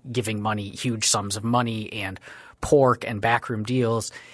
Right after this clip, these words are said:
if you, you can't, like, run campaign ads saying, "What we need is more pork, more co-, campaign contributions, and more backroom deals," because that's gonna be a non-starter.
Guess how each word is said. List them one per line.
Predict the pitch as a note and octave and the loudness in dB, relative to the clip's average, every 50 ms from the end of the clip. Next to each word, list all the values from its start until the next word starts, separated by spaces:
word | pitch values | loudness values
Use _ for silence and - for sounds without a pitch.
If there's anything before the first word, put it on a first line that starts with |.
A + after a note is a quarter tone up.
| - - _ - | -20 -20 _ -6
if | - A#2+ A#2+ | -4 -2 0
you, | D3 E3 D#3 | 2 2 2
you | - D3+ D3+ | 0 -2 -4
can't, | - - G3 F3 E3+ | -2 0 0 0 0
like, | E3 B2+ G2+ | 0 -2 -4
run | G#2 A2 A2 C3 C3 C#3+ D3 C3+ | -4 -2 2 4 4 4 2 0
campaign | - - C#3 C3 A#2 - - B2+ B2 A#2+ A#2 | -2 -2 -2 -2 -2 -2 -2 -2 0 0 0
ads | G2+ F#2+ F#2+ - | -2 -2 -2 -2
saying, | - A#2+ A2+ G#2+ | -2 -2 0 0
"What | A#2 C3 - | 0 0 0
we | D3 B2+ B2 | 0 0 0
need | B2 B2+ B2+ B2 A#2 | 2 0 0 0 -2
is | A2+ G2+ B2 | -2 -2 -2
more | A2+ A#2+ C3 C#3 B2+ | 0 2 2 2 2
pork, | - - - B2+ A2+ A#2 G#2+ - - - - - _ _ _ _ - | 0 -2 0 2 2 2 0 -2 -6 -16 -16 -18 _ _ _ _ -2
more | C#3 A#2+ B2 B2+ B2+ | 2 4 4 4 4
co-, | - B2 B2 A#2 - - - | 2 0 -2 -2 -4 -8 -8
campaign | - B2+ A#2 G#2+ - A#2 A2+ | -6 -4 -4 -4 -4 -6 -6
contributions, | - - A#2 A2+ - A2 G2+ A2 A2 G#2+ - A#2+ G#2+ G#2 - | -6 -4 -6 -6 -6 -6 -6 -4 -4 -4 -2 -4 -4 -4 -6
and | - - A#2 A2 | -6 -6 -4 -2
more | A2 A2+ A2+ | 0 0 0
backroom | G#2+ A2 G#2+ G#2+ - - G#2+ G#2 G#2+ | 0 0 0 -2 -2 -4 -6 -6 -4
deals," | - B2 B2 B2 A#2 A2+ - | -2 0 2 2 2 2 0
because | - A2+ - A#2 G#2 | -2 -4 -6 -4 -2
that's | - A2 G#2+ - | -2 0 0 -2
gonna | - G#2+ G#2 G2 | -2 -4 -6 -8
be | G#2 G2 | -8 -8
a | G2 | -8
non-starter. | G2 G2 F#2+ F#2+ F#2+ F#2+ F#2 - - - - B2+ B2 B2 A#2 G2 F2+ E2+ E2+ - | -6 -6 -6 -4 -4 -2 -2 -2 0 2 4 6 6 6 4 2 -2 -6 -8 -10